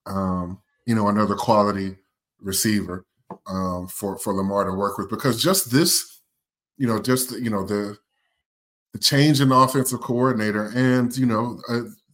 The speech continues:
the, this step up in receiver quality that he had this year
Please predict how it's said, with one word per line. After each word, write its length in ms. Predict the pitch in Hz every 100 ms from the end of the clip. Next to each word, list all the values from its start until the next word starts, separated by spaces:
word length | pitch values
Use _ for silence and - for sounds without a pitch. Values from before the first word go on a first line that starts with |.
| _ _ 110
the, 140 | 113
this 360 | 107 113 110 -
step 320 | - 117 113
up 260 | 120 110 - _ _ _ -
in 640 | 117 113 107 104 101 101 _ _ _
receiver 500 | 107 110 131 123 113
quality 440 | 113 117 110 104 104
that 200 | 107 101
he 120 | 104
had 260 | 107 101 92
this 240 | 135 135
year 320 | 98 92 92